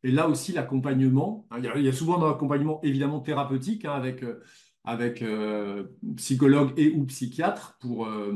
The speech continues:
au moins pendant le temps de l'arrêt, mais, mais sans doute, euh, le temps de la reprise. Mais le coaching peut être aussi un moyen, hein, de, euh, retrouver,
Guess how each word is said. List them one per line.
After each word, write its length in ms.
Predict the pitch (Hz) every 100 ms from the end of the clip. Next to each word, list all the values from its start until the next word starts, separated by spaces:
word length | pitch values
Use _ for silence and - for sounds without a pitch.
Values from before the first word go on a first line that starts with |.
| 101 135
au 80 |
moins 200 | 131 160
pendant 200 | 165 135
le 100 | 127
temps 160 | 127 127
de 60 | 120
l'arrêt, 280 | 117 131
mais, 220 | 135 110 -
mais 160 | 107 101
sans 180 | 113
doute, 260 | 120 127 -
euh, 140 | 104
le 160 | 104 104
temps 120 | 120
de 40 | 107
la 80 |
reprise. 460 | 107 104 - 180 180 - - -
Mais 80 | 147
le 100 | 160
coaching 320 | 165 156 214
peut 100 | 202
être 140 | 160 160
aussi 240 | 156 -
un 100 | 165
moyen, 360 | 147 143 165 190
hein, 160 | 156
de, 400 | 135 143 135 127 _ _ -
euh, 300 | 113 120 117
retrouver, 880 | 117 139 170 165 165 147 151 190 226